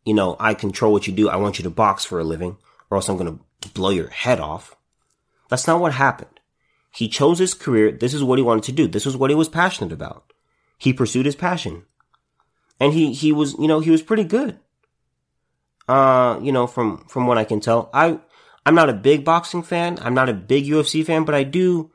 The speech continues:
you know, I do keep up fairly decently. Okay? But I understand that boxing is a very brutal sport.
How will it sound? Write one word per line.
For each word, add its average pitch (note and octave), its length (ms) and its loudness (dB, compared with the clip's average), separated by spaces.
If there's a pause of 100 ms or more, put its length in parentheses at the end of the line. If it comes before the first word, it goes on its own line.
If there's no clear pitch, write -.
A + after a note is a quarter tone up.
(340)
you C3+ 60 -2
know, D3 120 6
I C3+ 140 2
do E3 240 0
keep D#3 280 -2
up C3+ 420 0 (500)
fairly C#3 320 2
decently. - 520 -4 (440)
Okay? B2 460 -2 (2250)
But B2 100 2
I B2+ 80 4
understand B2 1000 2 (500)
that G2+ 420 -2
boxing A#2 480 2
is F#2+ 140 -6
a F2+ 60 -4
very G#2+ 260 2
brutal G#2 260 -2
sport. F2 420 -10